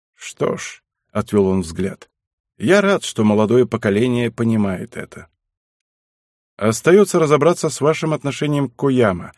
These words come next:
обвёл я всех взглядом. «Они мне не враги, это точно,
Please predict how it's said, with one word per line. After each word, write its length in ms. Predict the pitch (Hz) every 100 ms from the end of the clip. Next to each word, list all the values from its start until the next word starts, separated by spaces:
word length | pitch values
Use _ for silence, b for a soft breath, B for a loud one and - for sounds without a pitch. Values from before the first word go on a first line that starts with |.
| b b
обвёл 420 | 110 92 104 131
я 140 | 123
всех 240 | 110 - 98
взглядом. 580 | 82 82 90 87 - - _ _ _ _ _ _
«Они 300 | 98 117 175
мне 180 | 190 190
не 120 | 185
враги, 340 | 175 180 160 185
это 220 | 117 -
точно, 540 | 151 151 - 98 -